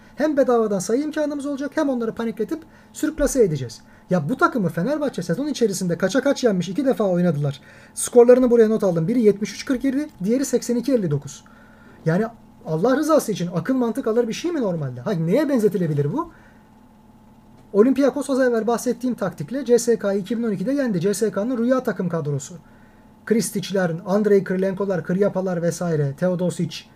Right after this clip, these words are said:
Öyle böyle isimler yok kadronun içerisinde. Tam bir yıldızlar topluluğu. Olympiakos çoktan mütevazı bir kadro.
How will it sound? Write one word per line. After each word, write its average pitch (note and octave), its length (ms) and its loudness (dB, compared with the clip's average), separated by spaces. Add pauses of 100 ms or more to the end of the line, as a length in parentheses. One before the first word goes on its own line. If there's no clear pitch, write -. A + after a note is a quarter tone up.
(840)
Öyle G#3 260 10
böyle F#3 200 8
isimler D3 360 0
yok C#3 140 -2
kadronun C#3 380 -2
içerisinde. B2+ 460 -6
Tam A3+ 200 0
bir A#3 80 0
yıldızlar G#3 400 0
topluluğu. D3+ 360 -4
Olympiakos G#3 540 0
çoktan A3+ 300 -4
mütevazı G#3 460 0
bir D3+ 60 -6
kadro. C#3 280 -6